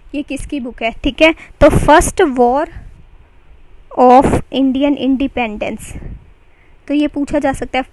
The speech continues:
ये जो book है First War of Indian Independence, ये किसके द्वारा लिखी गई? तो वीडी Savarkar के द्वारा, और उसमें इन्होंने क्या बोला कि planned war of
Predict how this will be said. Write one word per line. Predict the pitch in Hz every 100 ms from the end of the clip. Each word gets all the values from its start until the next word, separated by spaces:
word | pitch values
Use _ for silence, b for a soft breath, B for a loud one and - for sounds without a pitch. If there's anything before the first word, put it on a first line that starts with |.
| 254
ये | 262 277
जो | 254 285
book | 285 285 262
है | 294
First | - 294 285 -
War | 277 254 254
of | 285
Indian | - 262 269
Independence, | 277 269 269 247 262 339
ये | 320
किसके | - - 330
द्वारा | 294 262
लिखी | 262 226 247 214
गई? | 202 - b b b -
तो | 262
वीडी | 349 294 277 247 311
Savarkar | - 277 254 247 254
के | - 240
द्वारा, | 226 202 196
और | 226 240
उसमें | 247 302 294
इन्होंने | 277 277 294
क्या | 277
बोला | 247 254 370 B B -
कि | 320
planned | 285 247 285 311 262
war | 240
of | 277